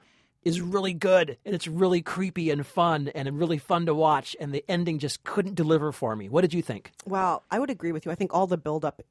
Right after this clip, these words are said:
Speaker 2: is very, that's really what this movie is about,
Speaker 1: Yes.
Speaker 2: is this build-up and this what's going on, and are you who I think you are, or are you just it
Speaker 1: Right.
Speaker 2: following me <laughs> right now? 'Cause
Speaker 1: Right.
Speaker 2: it might be it. You never know.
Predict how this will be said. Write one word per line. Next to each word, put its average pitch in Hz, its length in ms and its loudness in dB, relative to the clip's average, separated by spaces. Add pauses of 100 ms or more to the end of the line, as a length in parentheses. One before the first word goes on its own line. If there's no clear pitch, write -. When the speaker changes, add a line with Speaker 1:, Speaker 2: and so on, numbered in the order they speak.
Speaker 2:
is 147 220 -10
very, 143 720 -8 (240)
that's 240 160 -4
really 180 240 0
what 151 160 -2
this - 160 -8
movie 127 260 -8
is 123 160 -14
about, 135 160 -6
Speaker 1:
Yes. 139 220 4
Speaker 2:
is 139 100 -4
this - 160 -8
build-up 156 640 0
and 131 180 -6
this 131 200 -6
what's 170 260 -4
going 151 320 -4
on, 151 220 -2
and 139 100 -6 (100)
are 160 200 4
you 190 160 2
who 151 420 -2 (160)
I 156 100 -6
think 170 300 -8
you 277 140 -2
are, 294 140 -2
or - 20 0
are 226 40 2
you 180 200 -4
just - 280 -4 (400)
it - 340 -4 (180)
Speaker 1:
Right. 143 260 2
Speaker 2:
following 156 240 -4
me 196 120 2
<laughs> - 60 2
right 196 220 2
now? 156 220 -2
'Cause 131 100 -6
Speaker 1:
Right. 117 200 4
Speaker 2:
it - 60 -8
might 202 200 -6
be 240 240 -14
it. - 360 -10
You 143 100 -12
never 180 220 -8
know. 180 220 -4